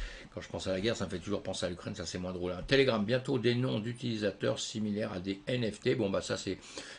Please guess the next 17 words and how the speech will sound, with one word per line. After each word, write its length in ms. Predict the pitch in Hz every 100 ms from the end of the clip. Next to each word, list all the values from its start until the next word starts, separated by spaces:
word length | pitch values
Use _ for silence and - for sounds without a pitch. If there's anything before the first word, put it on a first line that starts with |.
| -
c'est 160 | -
dans 100 | 110
le 60 | 110
genre 280 | 95 131 117
de 140 | 104
ce 80 | 95
qu'a 180 | 107 98
fait, 300 | - 110 104
euh, 240 | 98 98
Ethereum, 480 | 107 131 160 185 131
hein, 220 | 117 113
euh, 380 | 101 95 92 90 87 92
hein, 100 | 101 95
avec 220 | 95 95
un, 100 | 90
un 140 | 131 110
po-, 180 | 110